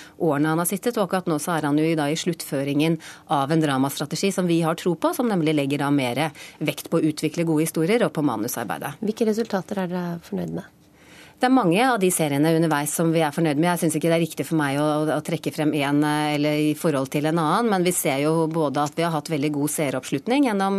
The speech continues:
Speaker 1: eh, gjennom mange år, eh, og vi har vunnet priser, og noen av dem har blitt godt mottatt, og andre ikke blitt så godt mottatt.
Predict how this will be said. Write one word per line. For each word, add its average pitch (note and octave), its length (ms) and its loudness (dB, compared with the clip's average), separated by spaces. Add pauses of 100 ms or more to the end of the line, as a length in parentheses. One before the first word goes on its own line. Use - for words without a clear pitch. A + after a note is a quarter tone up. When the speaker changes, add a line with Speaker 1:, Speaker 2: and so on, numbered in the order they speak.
Speaker 1:
eh, G3 300 -2 (180)
gjennom G3 240 2
mange F#3+ 160 2
år, E4 220 2 (340)
eh, A3 160 2
og A3 240 2
vi G3+ 80 2
har G3 160 2
vunnet D#3+ 320 2 (160)
priser, D#4 480 2
og C4+ 160 4
noen A3+ 220 4
av G3+ 80 0
dem A3 100 0
har A3+ 80 0
blitt B3+ 160 0
godt G#3 160 -2
mottatt, C#4+ 300 -2
og D4+ 80 4
andre C4 180 2
ikke C4+ 160 -2
blitt D#4 240 0
så A#2 160 -2
godt - 160 -12
mottatt. D3 320 -2